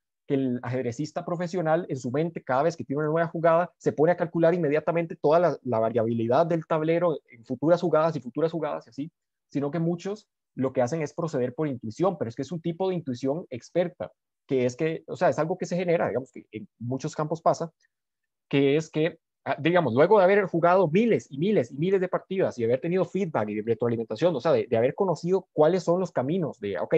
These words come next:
a, a utilizar o realizar cierta movida, es probable que lleve a tal cosa, ¿verdad? O sea,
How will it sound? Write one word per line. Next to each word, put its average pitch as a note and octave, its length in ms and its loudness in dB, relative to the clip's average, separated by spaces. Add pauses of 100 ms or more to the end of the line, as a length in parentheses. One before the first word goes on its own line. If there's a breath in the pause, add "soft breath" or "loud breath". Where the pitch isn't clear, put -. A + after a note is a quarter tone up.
(140)
a, A2+ 200 -6
a C3+ 240 0
utilizar C#3+ 560 0 (120)
o A#2+ 140 -6
realizar A#2+ 380 2
cierta D#3+ 340 -2
movida, E3+ 500 -2
es D3 140 -6
probable D#3+ 300 2
que C3 80 -4
lleve D3 200 4
a C3+ 60 0
tal D#3 220 -2
cosa, D#3+ 240 -2
¿verdad? A#2 200 0
O A2 60 -4
sea, G#2+ 180 -6